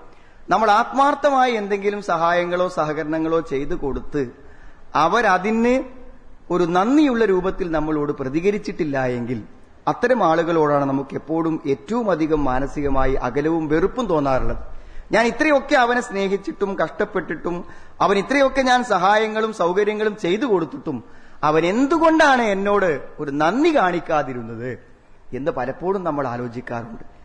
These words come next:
ഏത് ബന്ധങ്ങളിലും നമുക്ക് അനുഭവപ്പെടുന്ന വെറുപ്പ്, നമുക്ക് അനുഭവപ്പെടുന്ന അകലം, നമുക്ക് അനുഭവപ്പെടുന്ന പിണക്കം, ഞാൻ ചെയ്ത പോലെ അവൻ തിരിച്ചു ചെയ്തില്ലല്ലോ, ഞാൻ കാണിച്ച പോലെയുള്ള ഒരു സഹകരണം അവൻ കാണിച്ചില്ലല്ലോ, ഞാൻ അവൻ ഇത്രയൊക്കെ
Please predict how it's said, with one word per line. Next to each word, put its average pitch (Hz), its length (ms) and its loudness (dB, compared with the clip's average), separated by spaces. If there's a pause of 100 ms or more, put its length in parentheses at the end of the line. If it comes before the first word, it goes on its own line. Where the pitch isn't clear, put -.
(140)
ഏത് 294 300 6
ബന്ധങ്ങളിലും 175 760 0 (400)
നമുക്ക് 214 320 0
അനുഭവപ്പെടുന്ന 226 720 0
വെറുപ്പ്, 170 500 0
നമുക്ക് 185 380 -2
അനുഭവപ്പെടുന്ന 185 720 0 (120)
അകലം, 160 440 2 (320)
നമുക്ക് 160 320 0
അനുഭവപ്പെടുന്ന 196 640 0
പിണക്കം, 160 640 -2 (480)
ഞാൻ 285 520 2
ചെയ്ത 226 200 2 (120)
പോലെ 175 340 0
അവൻ 147 280 -2
തിരിച്ചു 135 260 -10
ചെയ്തില്ലല്ലോ, 120 640 -8 (460)
ഞാൻ 277 360 4
കാണിച്ച 262 400 4
പോലെയുള്ള 311 500 4
ഒരു 220 180 4 (120)
സഹകരണം 185 500 -2
അവൻ 160 180 -2 (100)
കാണിച്ചില്ലല്ലോ, 131 720 -6 (420)
ഞാൻ 220 280 4
അവൻ 262 160 2
ഇത്രയൊക്കെ 320 480 0